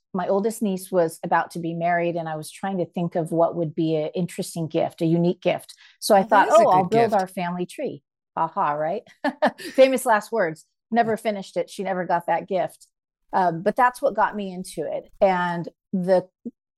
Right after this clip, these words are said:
Speaker 1: the combination of two things that I was really passionate about was so fascinating to me. And so that was really the beginning of my involvement in genealogy and then genetic genealogy.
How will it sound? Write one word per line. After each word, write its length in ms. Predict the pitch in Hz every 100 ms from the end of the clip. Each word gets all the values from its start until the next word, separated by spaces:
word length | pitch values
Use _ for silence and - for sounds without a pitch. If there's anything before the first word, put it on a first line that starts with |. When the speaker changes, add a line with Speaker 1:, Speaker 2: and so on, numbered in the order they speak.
| _
Speaker 1:
the 380 | 185 196 175 165
combination 1040 | - 262 254 220 185 208 214 - 151 160 - _ _ _ -
of 280 | 175 165 -
two 300 | - 247 214
things 360 | - 196 190 180
that 120 | 165
I 100 | 160
was 220 | 160 160
really 340 | 170 160 156 -
passionate 640 | - 190 202 - 160 156
about 500 | 151 147 151 - -
was 580 | 170 160 156 151 - - _ _
so 200 | - 226
fascinating 640 | 214 190 185 196 165 151 147 -
to 80 | 151
me. 300 | 143 160 _
And 160 | 170 160
so 280 | 175 165 - _ _ -
that 300 | 196 185 175
was 340 | 175 156 - _ _ _ _ 240
really 240 | 254 202
the 100 | 180
beginning 720 | 165 165 202 196 175 165 165 - _ _ _
of 180 | 175 170
my 360 | 170 165 160 165
involvement 640 | 165 156 160 160 165 156
in 100 | 165
genealogy 800 | 151 151 151 160 160 160 160 156 -
and 140 | 156
then 140 | 156 151
genetic 480 | 143 147 151 156 -
genealogy. 720 | 120 123 110 131 127 160